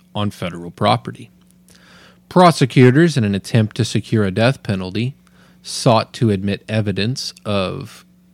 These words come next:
aggravating factors during the penalty phase, like her conviction for the bomb threat. On March twenty-sixth, two thousand one, the jury recommended life imprisonment.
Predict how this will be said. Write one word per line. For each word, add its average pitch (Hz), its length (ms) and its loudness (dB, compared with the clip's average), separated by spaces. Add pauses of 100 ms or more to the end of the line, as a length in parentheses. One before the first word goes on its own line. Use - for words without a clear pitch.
(140)
aggravating 104 640 2
factors 117 680 -2
during 101 260 -2
the 95 60 -6
penalty 98 440 -6
phase, 104 520 -4
like 98 300 -4
her 107 200 -2
conviction 110 640 -4
for 98 120 -10
the 95 100 -4
bomb 123 260 -2
threat. - 300 -10 (1160)
On 131 160 8
March 120 320 6
twenty-sixth, 120 600 2
two 113 160 2
thousand 98 500 -2
one, 101 320 -2
the 127 120 2
jury 120 380 2
recommended 120 540 0
life 107 320 0
imprisonment. 98 600 -4